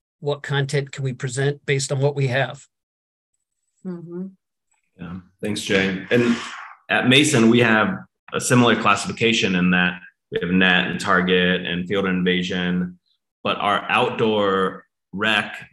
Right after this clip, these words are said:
Speaker 3: and, like, adventure-based learning is through the, um,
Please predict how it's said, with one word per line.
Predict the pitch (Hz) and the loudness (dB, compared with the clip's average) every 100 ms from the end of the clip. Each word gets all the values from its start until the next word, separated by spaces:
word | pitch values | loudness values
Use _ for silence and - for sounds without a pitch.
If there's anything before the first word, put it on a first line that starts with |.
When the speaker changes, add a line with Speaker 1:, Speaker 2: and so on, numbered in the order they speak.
| - | -6
Speaker 3:
and, | 92 90 90 90 - | -4 -2 -4 -6 -6
like, | 90 87 - | -8 -8 -10
adventure-based | 92 90 110 110 101 95 92 98 | -8 -4 -2 -2 0 -2 -2 -4
learning | 95 92 90 90 - | -2 -2 -2 -6 -6
is | 95 92 90 - | -2 -2 -4 -12
through | - 101 110 107 104 98 | -10 -4 0 0 0 0
the, | 92 95 92 92 92 92 _ | 0 0 0 0 -2 -6 _
um, | 95 90 85 82 82 - | -8 -6 -6 -6 -10 -14